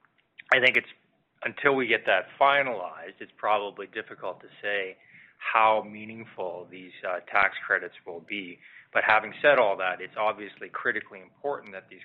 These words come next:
cra-, tax credits exist. But just because b-, by the, uh, level of carbon pricing we see today in Canada, there isn't sufficient, uh, economic value to go ahead with C C U S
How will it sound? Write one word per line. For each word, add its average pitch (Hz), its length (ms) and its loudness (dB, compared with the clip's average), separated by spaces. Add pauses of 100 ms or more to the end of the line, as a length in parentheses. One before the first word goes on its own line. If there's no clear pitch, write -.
cra-, 101 220 -2 (100)
tax 98 220 0 (140)
credits 92 380 -4
exist. 101 420 -8 (500)
But 104 160 -4
just 127 240 2
because 110 380 -6
b-, 113 300 -4
by 101 400 2
the, 95 260 -14
uh, 90 200 -8 (120)
level 113 380 2
of 95 100 -4
carbon 107 380 -4
pricing 95 640 -6
we 90 80 -20 (120)
see 107 200 -12
today 98 240 -8
in 92 80 -20
Canada, 98 600 -8 (420)
there 110 160 0
isn't 107 240 -2 (120)
sufficient, 110 720 -4 (160)
uh, 90 340 -4 (160)
economic 98 600 -4
value 95 440 2 (120)
to 107 80 -10
go 92 240 -2
ahead 98 320 -4
with 95 200 -14
C 92 120 -12 (120)
C 92 100 -18
U 87 180 -10
S 98 120 2